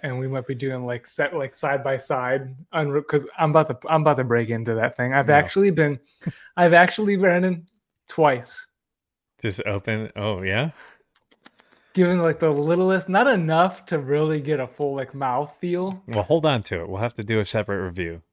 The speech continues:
Speaker 2: We'll, we'll
Speaker 1: I
Speaker 2: talk
Speaker 1: am.
Speaker 2: about that
Speaker 1: I,
Speaker 2: after.
Speaker 1: I, I'm, I am. I'm so, I'm, uh, but that one is sitting right here in front of me, staring at me, 'cause you've
Speaker 2: This,
Speaker 1: talked it. You've talked
Speaker 2: this,
Speaker 1: it.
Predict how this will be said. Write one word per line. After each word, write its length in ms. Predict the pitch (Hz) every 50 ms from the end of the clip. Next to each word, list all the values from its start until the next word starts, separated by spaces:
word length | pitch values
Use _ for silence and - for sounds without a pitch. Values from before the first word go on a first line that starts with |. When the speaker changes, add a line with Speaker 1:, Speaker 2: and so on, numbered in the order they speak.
| _
Speaker 2:
We'll, 200 | - 113 113 120
we'll 220 | 127 107 107 113 110 -
Speaker 1:
I 40 | -
Speaker 2:
talk 100 | 107 101
Speaker 1:
am. 60 | 101
Speaker 2:
about 160 | 101 95 92 92
that 180 | 95 - -
Speaker 1:
I, 40 | -
Speaker 2:
after. 160 | 87 - 170
Speaker 1:
I, 240 | 165 175 175 185 165
I'm, 160 | 160 156 151
I 180 | 151 156 151 143 139
am. 160 | 131 127 135
I'm 160 | 139 143 143
so, 240 | - - - 185 175
I'm, 180 | - 175 156 160
uh, 180 | - 170 185 175 - -
but 160 | - 143 -
that 220 | - 156 160 180 185
one 260 | 170 165 160 143 135
is 100 | 135 127
sitting 440 | - - - - 170 160 165 165 147
right 240 | 143 143 151 156 139
here 180 | 151 151 139
in 80 | 135 123
front 200 | - 143 135 135
of 60 | 131
me, 240 | 131 123 120 123 123 _ _ _ _ _ _ _ _ _ _
staring 580 | _ - - - - 160 147 143 139 135 127 120
at 160 | 113 120 131
me, 320 | 123 120 120 117 123 120 - - - _ -
'cause 200 | - 156 131 131
you've 180 | 156 151 139 -
Speaker 2:
This, 60 | -
Speaker 1:
talked 340 | - 147 139 139 131 - -
it. 80 | - -
You've 240 | - 165 156 143 -
talked 360 | - 156 151 147 143 110 98
Speaker 2:
this, 180 | - 120 120 120
Speaker 1:
it. 140 | - _